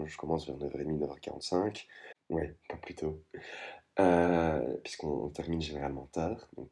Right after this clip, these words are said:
tu peux un peu dormir. Et donc à neuf heures et demie, un call avec mon équipe, Bruxelles,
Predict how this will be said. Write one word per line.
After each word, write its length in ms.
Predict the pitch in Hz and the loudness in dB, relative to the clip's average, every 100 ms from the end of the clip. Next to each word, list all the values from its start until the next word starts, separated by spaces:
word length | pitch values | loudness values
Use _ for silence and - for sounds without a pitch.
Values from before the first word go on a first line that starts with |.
| - | -16
tu 100 | - | -12
peux 100 | - | -10
un 40 | |
peu 100 | - | -8
dormir. 400 | - - 82 - _ _ _ _ _ - | -10 -6 -6 -6 _ _ _ _ _ 8
Et 240 | 98 92 | 12 12
donc 180 | 95 95 | 10 8
à 60 | |
neuf 120 | 101 113 | 10 10
heures 80 | |
et 60 | 107 | 10
demie, 200 | 101 113 | 10 10
un 220 | 107 76 | 8 4
call 240 | - 101 87 | 2 6 6
avec 180 | 80 76 | 6 2
mon 80 | |
équipe, 400 | 71 - 113 113 - - - - - | 0 0 -2 -2 -6 -14 -16 -16 -12
Bruxelles, 540 | - - 95 104 123 | -8 0 2 4 2